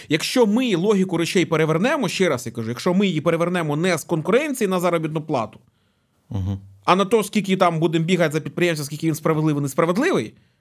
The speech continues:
Speaker 1: ми і економіці розвиватися конкурентно не дамо, щоб вона роздувалася, гарненько так роз-, роз-, розросталася.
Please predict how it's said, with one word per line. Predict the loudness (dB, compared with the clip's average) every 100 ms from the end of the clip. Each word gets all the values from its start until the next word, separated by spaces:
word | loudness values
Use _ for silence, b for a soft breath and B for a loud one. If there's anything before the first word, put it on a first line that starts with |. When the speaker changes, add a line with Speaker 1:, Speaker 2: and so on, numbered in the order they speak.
| _ _ _
Speaker 1:
ми | 4 4 4
і | 2 0 0 -12 _ _ 0
економіці | 2 4 4 2 2 2
розвиватися | 2 2 2 0 -4
конкурентно | -4 -4 0 -2 0
не | 0
дамо, | 0 0 -2
щоб | -6
вона | -4 0
роздувалася, | 0 0 2 4 2 -2
гарненько | 0 2 2 0 -2 -8
так | -12 -8
роз-, | -8
роз-, | -4
розросталася. | -4 -4 -4 -2 0 0 -2 -10